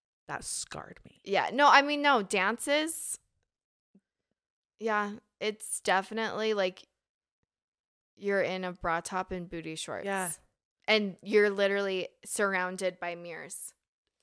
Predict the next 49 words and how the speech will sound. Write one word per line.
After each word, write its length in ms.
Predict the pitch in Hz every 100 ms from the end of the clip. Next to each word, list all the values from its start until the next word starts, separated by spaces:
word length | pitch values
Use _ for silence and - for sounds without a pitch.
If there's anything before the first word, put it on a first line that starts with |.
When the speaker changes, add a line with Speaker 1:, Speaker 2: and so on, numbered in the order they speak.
| -
Speaker 1:
Exactly. 600 | 214 175 185 - 139 151 -
Speaker 2:
So 640 | - 220 196 180 160 - _ - - -
I 140 | 240
feel 220 | 240 247
like 180 | 233 226
a 40 | 220
lot 220 | 208 202
of 60 | 214
my 140 | 202
confidence 800 | - 196 180 214 226 247 233 -
came 260 | - 214 220
from 200 | 233 220
dance, 580 | 214 196 247 269 - - _
but 340 | 202 185 170 - _ _ _ _ _ _ _ _ _ _ _ _ _ _ _ _ _ _
I 120 | 196
mean, 260 | 190 180 175
you're 180 | 175 170
right. 240 | 156 107
You're 160 | 82 185
surrounded 540 | - 190 175 175 175
by 140 | 170 165
mirrors 340 | 165 147 160
and 120 | 170
next 260 | 165 - -
to 80 | 190
nothing. 400 | - - - 214 -
Speaker 1:
Yeah. 160 | 175 - -
Speaker 2:
And 100 | 233
actually, 420 | 208 202 - 233
I 180 | 185 208
found 440 | - 277 190 196 208
this 180 | 226
quote 480 | - - 190 196 240 -
on, 280 | 196 190 175
I 100 | 214
was 180 | 208 202
laughing 600 | 190 156 185 226 233 240
so 180 | - 202
hard. 240 | 208 185
It 100 | 175
was, 200 | 180 208 -
it, 180 | 208 202
it 80 | 220
was 160 | 220
a 40 | 208
meme. 220 | 202 185
It 140 | 170
was 180 | 180 190
like 240 | 190 170